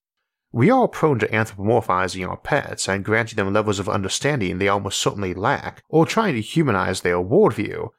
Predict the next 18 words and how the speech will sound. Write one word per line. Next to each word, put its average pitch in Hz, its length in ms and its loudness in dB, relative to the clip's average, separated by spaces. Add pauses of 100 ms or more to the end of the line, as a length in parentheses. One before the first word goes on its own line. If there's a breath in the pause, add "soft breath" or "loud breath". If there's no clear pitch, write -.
(180)
But 156 240 2
regardless 220 420 2
of 107 80 2
that 92 160 0
habit, 117 580 -2
they 135 160 2
very 156 220 2
clearly 123 400 2
feel 98 240 -2
happy - 400 -4
or - 120 -14
sad, - 440 -4 (160)
they 107 140 0
perceive 117 420 0
the 101 80 -2
world 107 300 2
around 110 380 0
them, 80 300 -8